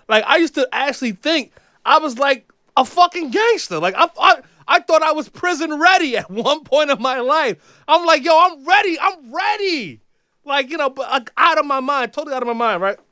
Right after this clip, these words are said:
So he'd be like, "Yo, man, you need to make your songs more funny." He said, "Put your personality in your music." And I'm like, "Ah, I don't know what the fuck this nut-ass nigga talking about." Anyway, <laughs> you know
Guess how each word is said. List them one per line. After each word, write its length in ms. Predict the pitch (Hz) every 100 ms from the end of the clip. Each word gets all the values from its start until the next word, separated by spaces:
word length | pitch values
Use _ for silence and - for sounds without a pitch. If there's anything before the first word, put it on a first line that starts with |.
| -
So 120 | 214
he'd 140 | 262
be 80 | 269
like, 160 | 220 208
"Yo, 140 | 285
man, 280 | 226 214 202
you 100 | 233
need 120 | 285
to 80 | 226
make 180 | 220 220
your 100 | 208
songs 380 | - 254 208
more 260 | 175 220 233
funny." 540 | - 262 339 214 95 _ _ _ _
He 100 | -
said, 200 | 233 226
"Put 160 | - 262
your 80 | 262
personality 840 | - 277 269 254 285 285 240 220
in 60 | 214
your 120 | 202
music." 520 | 233 370 233 123 98 _ _ _ _ _
And 160 | 165 208
I'm 160 | 247
like, 360 | 233 214 214 208
"Ah, 720 | 240 247 247 247 247 247 226 - _ -
I 140 | 262
don't 100 | 226
know 60 | 196
what 100 | 196
the 80 |
fuck 240 | 151 170 170
this 140 | 202
nut-ass 320 | 185 165 156
nigga 260 | 147 147 135
talking 300 | 151 139 127
about." 300 | 123 127 - _ _ -
Anyway, 640 | 285 262 214 175 170 170 -
<laughs> 120 | _ 175
you 60 | 180
know 100 | 240